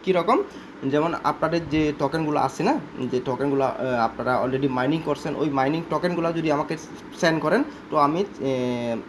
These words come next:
আমি পি টু পিতে সেল করে ওইগুলো আপনাদের, আহ, প্রফিটটা আপনাদের ট্রান্সফার করে দিতে পারি। মানে এভাবে করতে হবে আর কি, ঠিক আছে? আপাতত আপনারা যে মানে প্রতি, প্রতিটি অ্যাকাউন্ট থেকে নিজস্বভাবে যে, আহ, ওদের যে মার্কেট প্লেসটা আছে, ওইখানে সেলের যে অপশনটা, ওইটা কিন্তু আপাতত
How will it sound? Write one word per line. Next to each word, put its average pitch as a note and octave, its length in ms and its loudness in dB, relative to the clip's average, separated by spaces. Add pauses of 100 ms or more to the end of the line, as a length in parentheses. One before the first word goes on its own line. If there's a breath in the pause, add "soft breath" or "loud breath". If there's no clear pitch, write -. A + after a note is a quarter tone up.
(140)
আমি C#3 240 0
পি D3+ 100 2
টু D#3+ 100 -2
পিতে D#3+ 280 -2
সেল D3+ 260 -2
করে G3 200 4
ওইগুলো C3+ 300 2
আপনাদের, C3 360 0
আহ, - 540 -2
প্রফিটটা E3 440 0
আপনাদের D3 400 2
ট্রান্সফার C#3 280 -2
করে C#3+ 160 2
দিতে C#3+ 180 0
পারি। C#3+ 260 0
মানে F#3 200 2
এভাবে G3 240 4
করতে F#3+ 260 0
হবে D3+ 200 2
আর B2+ 140 0
কি, F3+ 100 -2 (240)
ঠিক F3+ 100 0
আছে? G3+ 240 0
আপাতত D3 320 2
আপনারা D3+ 480 2
যে D#3+ 180 2 (360 loud breath)
মানে D3 260 2 (140)
প্রতি, E3+ 480 0
প্রতিটি E3 320 2
অ্যাকাউন্ট E3 320 4
থেকে E3 180 0
নিজস্বভাবে D#3 540 0
যে, D3 380 2
আহ, A#2+ 720 -2
ওদের D3 180 0
যে D#3 80 -2
মার্কেট C#3+ 340 0
প্লেসটা C#3+ 340 -2
আছে, C3 200 -4
ওইখানে D#3 320 0
সেলের C#3+ 400 2 (340 loud breath)
যে C#3 140 2
অপশনটা, D3 380 0
ওইটা D3 320 2
কিন্তু D3 220 -2
আপাতত D3 380 2